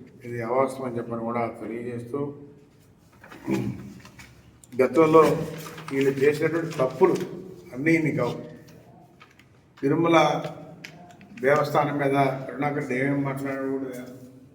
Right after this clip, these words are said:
అందరికీ తెలుసు. "ఏడు కొండలు ఐదు కొండలు చేస్తాను, నల్ల రాయి కదా"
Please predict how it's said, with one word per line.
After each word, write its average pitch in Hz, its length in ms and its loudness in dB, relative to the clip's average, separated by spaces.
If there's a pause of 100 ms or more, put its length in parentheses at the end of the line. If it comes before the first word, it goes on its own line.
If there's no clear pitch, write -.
(160)
అందరికీ 135 320 2
తెలుసు. 117 320 -4 (1400)
"ఏడు 143 240 8
కొండలు 143 360 2
ఐదు 135 260 4
కొండలు 139 260 4
చేస్తాను, 131 640 -2 (1080)
నల్ల 131 220 2
రాయి 135 340 0
కదా" 135 460 -2